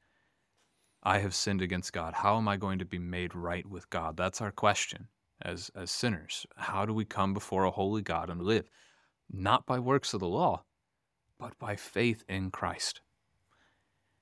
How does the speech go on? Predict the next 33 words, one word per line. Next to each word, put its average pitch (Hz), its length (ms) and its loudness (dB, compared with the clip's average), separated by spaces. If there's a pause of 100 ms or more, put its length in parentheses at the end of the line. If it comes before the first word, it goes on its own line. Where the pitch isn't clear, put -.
(380)
This 107 220 4
is 110 140 4
the 107 100 2
good 95 340 0
news. 104 600 2
This 104 180 0
is 101 120 -4
the 104 100 -2
good 101 260 0
news 104 240 2
that 98 140 -2
you 110 240 2
and 104 100 -2
I 95 200 2
have 98 180 -6
received. 117 560 0
This 101 180 -6
is 92 80 -8
the 101 100 -6
good 104 260 -2
news 104 240 0
that 98 100 0
we 98 100 0
have 92 160 -4
passed - 480 -4
on, 107 320 2
that's 92 160 -6
been 90 180 -6
passed 101 380 -2
on 95 160 0
to - 180 -6
us, 127 300 4 (680)
and 98 480 2